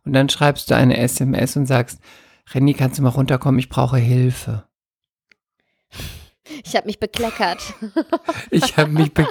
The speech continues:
Speaker 1: nein, dann weiß er, das ist nicht schlimm. Und dann kommt er runter und dann liegst du da. Die fünf Minuten bis fünfzehn werdet ihr haben.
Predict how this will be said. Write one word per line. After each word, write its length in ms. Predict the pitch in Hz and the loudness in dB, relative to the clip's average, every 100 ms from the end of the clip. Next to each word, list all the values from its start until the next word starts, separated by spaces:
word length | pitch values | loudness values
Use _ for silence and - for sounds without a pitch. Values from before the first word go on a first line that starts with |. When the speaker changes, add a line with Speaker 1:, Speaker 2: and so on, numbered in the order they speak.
| 160 | 0
Speaker 1:
nein, 260 | 123 131 156 | 4 6 6
dann 200 | 127 123 | 4 4
weiß 260 | 123 147 | 2 2
er, 100 | 139 | 2
das 140 | 117 131 | 0 -2
ist 120 | 123 | 0
nicht 280 | 127 147 - | 2 0 -6
schlimm. 400 | 147 139 123 120 - - - | 0 2 2 0 -14 -20 -12
Und 140 | - 131 | -2 2
dann 160 | 143 | 2
kommt 260 | 147 147 - | 0 -2 0
er 100 | 135 | -2
runter 520 | 147 147 226 247 - | -2 -6 -4 -4 -4
und 100 | 175 | -2
dann 140 | 185 185 | -4 -4
liegst 380 | 277 - - 135 | -6 -12 -16 -10
du 40 | |
da. 320 | 139 - 131 _ _ _ _ _ _ _ _ _ _ _ _ | -8 -8 -10 _ _ _ _ _ _ _ _ _ _ _ _
Die 200 | 127 156 | -2 0
fünf 480 | 190 - 220 214 - | 0 2 4 4 2
Minuten 600 | 202 202 190 196 - 202 | 4 6 4 2 2 2
bis 180 | 180 - | 2 0
fünfzehn 640 | - 175 160 - 170 156 | 2 2 2 -2 2 2
werdet 320 | 139 139 131 - | 4 2 2 2
ihr 240 | 110 98 | 0 0
haben. 480 | 92 98 101 - | -2 -4 -4 -8